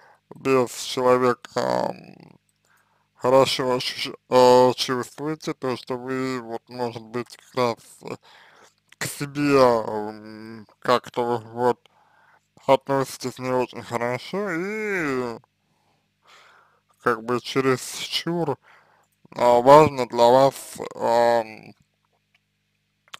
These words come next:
быть с кем-то, быть, вот, например, э, да, с товарищем вместе, как раз,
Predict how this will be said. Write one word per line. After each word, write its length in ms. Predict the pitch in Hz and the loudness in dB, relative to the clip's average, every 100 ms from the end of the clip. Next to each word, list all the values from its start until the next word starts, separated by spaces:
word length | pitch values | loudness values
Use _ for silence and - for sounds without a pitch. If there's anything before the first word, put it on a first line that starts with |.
| 107 110 | -20 -6
быть 180 | 123 - | -6 -6
с 160 | - - | -12 -14
кем-то, 380 | 120 110 101 - | -10 -8 -10 -18
быть, 600 | 196 185 113 139 135 _ - | -16 -18 -4 -4 -4 _ -8
вот, 220 | 117 117 - | -6 -6 -8
например, 640 | 85 113 - 117 123 123 - | -16 -16 -12 -10 -2 -2 -2
э, 240 | - - 69 69 | -6 -10 -14 -4
да, 520 | 120 120 117 110 107 - _ _ _ _ _ _ _ _ | 2 4 4 4 0 -6 _ _ _ _ _ _ _ _
с 160 | - - - | -20 -20 2
товарищем 640 | 123 123 120 113 - - _ _ _ _ _ | 6 8 6 2 -6 -12 _ _ _ _ _
вместе, 640 | - 110 117 113 104 - - _ - _ _ | -18 -12 -6 -6 -6 -14 -20 _ -20 _ _
как 280 | 214 214 - | -14 -10 -8
раз, 240 | 196 | -8